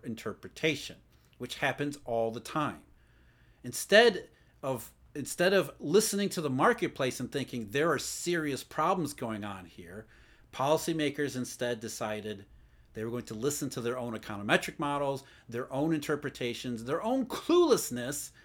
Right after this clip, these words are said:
about the way the situation was unfolding. And in a matter of weeks,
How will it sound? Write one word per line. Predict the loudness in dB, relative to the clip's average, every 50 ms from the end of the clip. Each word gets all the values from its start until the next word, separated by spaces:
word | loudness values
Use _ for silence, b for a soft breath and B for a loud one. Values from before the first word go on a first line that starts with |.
| b b b b b b -4
about | -4 -4 -2
the | -2
way | -2 0 0 0 0
the | 0
situation | -2 -6 -8 -8 -6 -6 -2 -2 -2 -2 -2 -4 -4
was | -4 -4 -6 -8
unfolding. | -10 -8 -8 -8 -8 -10 -6 -2 2 2 4 4 4 2 -2 -2 -6 -10 b b b b b b b b b b -6
And | -4 -4 -4 -2
in | 0 2 2 4 4
a | 4 4 4
matter | 4 4 4 4 6 8 8 8 8 8 6 6 4
of | 4 4 4 4 4 2 -2
weeks, | 0 2 2 4 4 2 0 -2 -6 -8 -8 -8 -8 -12